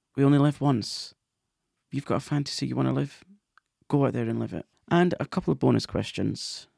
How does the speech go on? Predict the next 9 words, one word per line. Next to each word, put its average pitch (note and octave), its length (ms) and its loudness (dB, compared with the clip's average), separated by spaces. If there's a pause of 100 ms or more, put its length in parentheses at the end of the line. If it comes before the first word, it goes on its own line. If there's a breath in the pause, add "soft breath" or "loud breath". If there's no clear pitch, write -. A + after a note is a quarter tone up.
(260)
that A2 260 0 (1400)
my A#2+ 140 2
husband A#2+ 420 0
actually - 460 -6 (160)
submitted - 480 -8
for - 180 -12
this - 160 -10
podcast - 500 -12
episode. - 460 -10